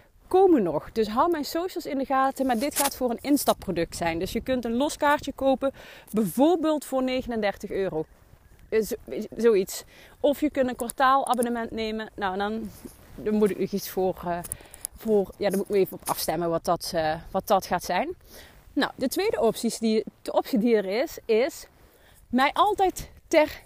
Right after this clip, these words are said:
beschikking hebben. Op het moment dat je niet in een groepsprogramma zit, met me zit of niet in een één-op-één programma. Ehm, dat kan namelijk in het membership.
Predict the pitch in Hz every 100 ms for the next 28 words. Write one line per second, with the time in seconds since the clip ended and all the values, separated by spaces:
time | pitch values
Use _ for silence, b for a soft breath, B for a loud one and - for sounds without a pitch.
0 | _ 247 - 311 214 180 170 160 147 -
1 | - _ b b b b - 269 302 294
2 | 359 339 240 208 185 226 349 - 285 262
3 | - 262 - 240 220 190 196 180 175 165
4 | 185 - 185 175 170 - 190 202 233 262
5 | 277 254 247 247 208 170 - 175 - -
6 | - - _ _ _ _ _ _ - -
7 | - B B B B B B - - 226
8 | 208 208 208 214 214 220 220 _ _ _
9 | - - - _ _ _ _ - _ _
10 | _ _ _ _ _ _ _ _ _ _
11 | - - _ _ _ 285 311 339 320 311
12 | 294 269 - - 254 269 269 - 190 -
13 | - 170 220 240 202 165 - 165